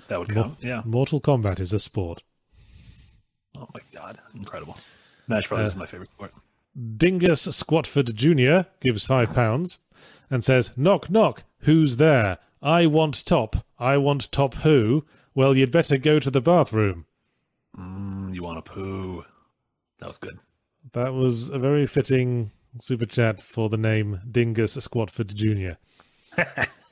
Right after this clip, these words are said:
Speaker 1: I wanna meet Dingus Squatford Senior personally. Figure out what was going on there.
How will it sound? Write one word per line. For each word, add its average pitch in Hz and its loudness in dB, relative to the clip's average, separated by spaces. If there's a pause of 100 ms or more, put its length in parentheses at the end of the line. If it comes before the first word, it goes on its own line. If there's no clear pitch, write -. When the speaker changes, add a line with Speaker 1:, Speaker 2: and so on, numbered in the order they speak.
(1160)
Speaker 1:
I 165 2
wanna 269 4
meet 113 -2
Dingus 110 -2
Squatford 98 -4
Senior 80 -10
personally. 90 -14 (640)
Figure 101 -6
out 95 -4
what 92 -8
was 85 -12
going 87 -10
on 85 -12
there. 90 -14